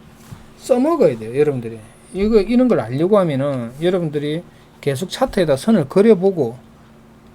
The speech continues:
음, 그어보고, 글도 적어보고, 그걸 계속 반복적으로 하셔야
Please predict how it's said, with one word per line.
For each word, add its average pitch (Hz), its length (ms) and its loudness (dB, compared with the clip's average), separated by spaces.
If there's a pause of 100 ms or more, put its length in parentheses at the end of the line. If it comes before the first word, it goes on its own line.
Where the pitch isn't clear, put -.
(540)
음, 135 200 -10
그어보고, 165 680 4
글도 202 300 2
적어보고, 170 560 2
그걸 180 280 0 (220)
계속 131 280 -8
반복적으로 175 600 0
하셔야 156 640 0